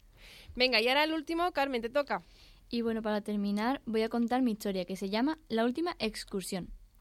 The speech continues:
Speaker 2: Los alumnos del ies de los colegiales estaban emocionados por la excursión. El autobús los llevó a un antiguo monasterio en ruinas, escondido en las montañas. El guía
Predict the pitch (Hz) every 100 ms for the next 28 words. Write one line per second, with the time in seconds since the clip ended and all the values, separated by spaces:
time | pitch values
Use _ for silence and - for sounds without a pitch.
0 | - - - - - - _ 233 233 240
1 | 294 269 208 208 190 190 196 208 240 233
2 | 226 247 247 - 240 - 311 311 247 233
3 | 226 277 - 214 202 - 180 - 165 -
4 | - - _ - - _ 240 240 247 269
5 | 381 - 254 233 240 269 277 247 262 294
6 | 240 202 - 196 220 - 202 196 226 214
7 | 233 - - 277 302 302 339 277 196 185
8 | 180 170 170 - - - - - - -
9 | - - _ 262 269 277 233